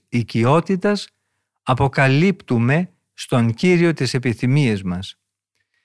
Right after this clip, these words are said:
Προσευχόμαστε στο ταμείο, όταν οικετεύουμε μυστικά, μέσα σε τέλεια σιωπή, εκείνον ο οποίος δεν αξιολογεί τα λόγια, αλλά βλέπει τα βάθη της καρδιάς.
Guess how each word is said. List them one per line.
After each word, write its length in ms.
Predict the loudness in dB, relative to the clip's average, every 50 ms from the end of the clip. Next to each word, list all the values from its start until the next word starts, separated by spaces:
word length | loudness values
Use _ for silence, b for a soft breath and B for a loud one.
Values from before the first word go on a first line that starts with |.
| _ _ _ _ _ _
Προσευχόμαστε 920 | 0 0 0 2 2 0 0 0 2 2 2 4 4 2 0 0 0 -2
στο 240 | -2 -2 -2 -4 -2
ταμείο, 600 | 0 0 0 2 2 2 0 0 0 -2 -6 -10 _ _ _ _ _ _ _ _ _ _ _ _ _ -4
όταν 360 | 0 0 2 4 4 4 4
οικετεύουμε 640 | 4 2 2 0 0 2 2 2 2 2 2 2 2
μυστικά, 800 | 2 2 2 0 -2 -2 -6 -6 -2 0 0 0 0 -2 -6 -10 _ _ _ _ _ _ _ _ _
μέσα 420 | 0 2 2 2 2 2 0 0
σε 200 | 0 0 -2 -2
τέλεια 540 | -2 0 2 2 4 4 2 2 0 0 -2
σιωπή, 680 | -2 -4 -4 -2 -4 -4 -2 -2 -2 -2 -2 -4 -6 _ _ _ _ _ _ _
εκείνον 640 | -4 -2 -2 -2 0 0 2 2 4 4 2 2 2
ο 60 | 2
οποίος 560 | 0 -2 -2 0 0 2 2 2 0 -2 -6 _ _ _ _ _ _ _
δεν 500 | -6 -4 -4 0 2 2 4 4 4 2
αξιολογεί 800 | 2 0 -2 -4 -2 0 2 2 4 2 2 2 2 0 0 0
τα 140 | 0 0
λόγια, 560 | 2 2 2 0 0 0 -2 -4 -4 -6 -8 _ _ _ _ _ _ _ _
αλλά 320 | -2 0 2 2 4 2 2
βλέπει 560 | 2 2 2 2 4 2 2 0 0 -4 0
τα 180 | 0 0 0
βάθη 380 | 2 2 2 2 2 0 -2 -4
της 240 | -4 -4 -6 -6 -2
καρδιάς. 760 | -2 -2 -2 -2 -4 -2 -2 0 0 -2 -4 -8 -14 -20